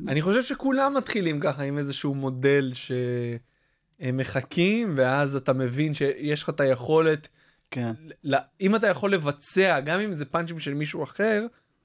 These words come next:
Speaker 1: הביטחון והביצוע, אם זה טוב, זה אומר שאתה יכול כנראה גם לבד.
Speaker 2: נכון, כן, זה כמו... זמר קאברים, שוואלה, יש לך קול יפה.
Speaker 1: כן.
Speaker 2: עכשיו בוא
Speaker 1: נכון,
Speaker 2: נכתוב לך שירים.
Speaker 1: נכון, וואלה, יפה.
Speaker 2: אהבת את ההקבלה?
Speaker 1: אהבתי את ההקבלה.
Speaker 2: אז כן, אדם היה...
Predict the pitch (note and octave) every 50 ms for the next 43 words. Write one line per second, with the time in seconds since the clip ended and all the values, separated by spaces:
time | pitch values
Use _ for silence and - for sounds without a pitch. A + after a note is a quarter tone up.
0 | _ _ - C3+ C3 C3 D3 D3+ D3 - C3+ A2 A2 - F#3+ G3 G#3+ G3+ F3 D3
1 | C3 C3 B2 B2 C#3+ C#3 B2+ - - - A3 A3+ G#3+ F#3+ F3+ F3 - E3+ E3+ F3
2 | F3+ D#3+ D3+ D3+ C#3+ - _ - G3+ G#3+ G3+ E3 D#3 C#3 C3+ C3+ C#3 C#3+ D3 C#3+
3 | - D#3 C#3+ - C#3 C3+ B2+ B2 - - D3+ D3 D3 C#3+ - C3+ B2+ C3 B2+ C3
4 | C3 C3 C3 B2 B2 C3 C3 - F3+ - - G3 - _ _ _ _ _ - -
5 | C3 - - G#3+ G3+ - - - - - C#3 D3 - - C#3+ D3+ D#3+ E3+ F#3 G3+
6 | G3 G3 G3+ G3 E3+ D3+ - _ _ _ - C#3+ B2 E3 E3+ F#3 F#3+ E3+ D3 -
7 | G3+ F#3+ F3+ E3 C3+ B2 A#2+ - - - A2 G#2+ A#2 C#3 D3 C#3+ B2+ - - B2+
8 | - C#3+ D3 C#3+ B2 - - B2 A2 A2+ A2 - - D3+ D3 C#3 B2 A2 - -
9 | - - B2+ A#2+ A#2+ A#2+ C3 C3 A#2 - F3 A3+ B3+ G3+ C#3 - - B2+ A2+ A2
10 | A2+ A2 A2+ D3+ E3+ G#3 B3+ C4 F3 C3 B2+ D3+ A3 C4 - - - - - -
11 | - - - - - - B2 - - - - - C#3+ C3+ - C#3 C3+ C#3 D3 D3+
12 | D3+ D#3+ F3 - - G3 - - C#3+ B2 B2+ C3 C3 A#2+ A#2+ A2+ - _ _ _
13 | - - A#2 - - D#3 E3 G3 F#3 D3+ C#3+ D3 E3 E3 E3 E3+ E3+ F3 F3+ F3+